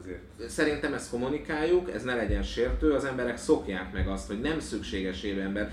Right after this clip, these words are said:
Speaker 2: mindig lesz, akinek, akinek derogálna, pedig gyorsabb egy ilyen megoldás. Ö,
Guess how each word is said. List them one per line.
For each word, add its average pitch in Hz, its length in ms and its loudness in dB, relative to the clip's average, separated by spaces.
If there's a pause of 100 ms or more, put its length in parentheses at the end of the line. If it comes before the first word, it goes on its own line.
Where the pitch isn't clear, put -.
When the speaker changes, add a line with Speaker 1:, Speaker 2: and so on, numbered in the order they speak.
(140)
Speaker 2:
mindig 156 240 4
lesz, 120 200 2
akinek, 110 440 -2
akinek 104 440 -4
derogálna, 95 1080 -2 (180)
pedig 117 240 0
gyorsabb 117 420 2
egy 92 120 0
ilyen 90 160 -4
megoldás. 117 680 -4 (320)
Ö, 120 280 2